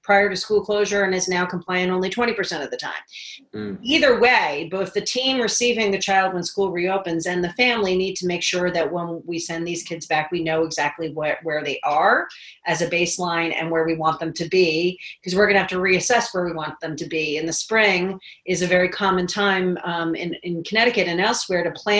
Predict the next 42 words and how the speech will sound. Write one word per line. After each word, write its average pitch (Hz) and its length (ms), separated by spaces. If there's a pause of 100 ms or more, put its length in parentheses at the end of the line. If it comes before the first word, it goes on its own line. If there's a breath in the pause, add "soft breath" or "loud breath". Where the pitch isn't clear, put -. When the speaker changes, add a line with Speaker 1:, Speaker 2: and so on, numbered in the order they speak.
(140)
Speaker 1:
for 214 100
that 180 220
next 170 220
school 190 240
year. 277 360 (380 loud breath)
And 202 400 (160)
some 254 240
of 311 60
the 277 60
planning 190 340
already 165 180
happened 196 460
for 160 80
kids 147 240
before 147 260
school 190 340
closed. - 680
And 185 160
so 170 320
Speaker 2:
Mm. - 200
Speaker 1:
we 190 140
may 208 200
be 175 320 (200)
entering 185 540
the 170 80
fall 190 320
with 165 140
a 170 60
very 175 380
different, 165 340
what 156 120
we 175 100
call 165 200
present 170 360
levels 160 340
of 165 100
performance 156 720 (260 loud breath)
Speaker 2:
Mm. 117 100
Speaker 1:
for 185 160
these 165 220
students. 180 480 (220 loud breath)
So 202 260